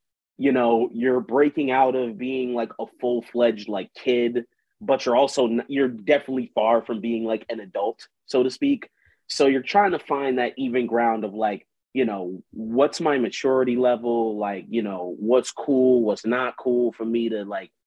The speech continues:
be into or do or whatever. And I just remember, like, watching Bebop at that age and, like, getting it, like, just being like, "Oh shit, like, I understand a lot of the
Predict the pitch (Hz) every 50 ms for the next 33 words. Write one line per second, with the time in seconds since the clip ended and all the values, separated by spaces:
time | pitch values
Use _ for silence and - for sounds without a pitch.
0 | _ _ - 113 113 117 120 117 113 - - - 120 113 113 110 98 92 90 87
1 | - 120 123 120 120 117 113 117 113 117 110 98 104 101 95 - _ _ _ _
2 | _ _ _ - 127 123 120 147 156 170 165 - 160 147 151 147 143 135 139 127
3 | 127 120 110 107 101 - _ _ _ _ _ _ - - 104 123 127 139 - -
4 | - 131 113 107 92 - 110 110 120 117 113 120 120 120 117 - - - _ -
5 | 107 101 95 - - 101 98 104 110 120 123 131 135 147 156 151 147 - - -
6 | _ _ _ _ _ _ - 131 123 120 117 107 104 104 98 - - - _ _
7 | _ _ _ _ _ _ - 101 98 101 - 135 123 101 95 98 90 85 82 -
8 | _ - 104 110 113 104 104 107 131 151 127 113 127 147 143 139 131 117 110 92
9 | - _ _ _ _ _ _ 123 123 110 101 - - - - 117 92 78 - 95
10 | 90 92 - _ _ _ _ _ _ - 113 113 107 120 113 104 104 - - -
11 | 110 113 110 107 101 101 104 104 107 101 98 95 87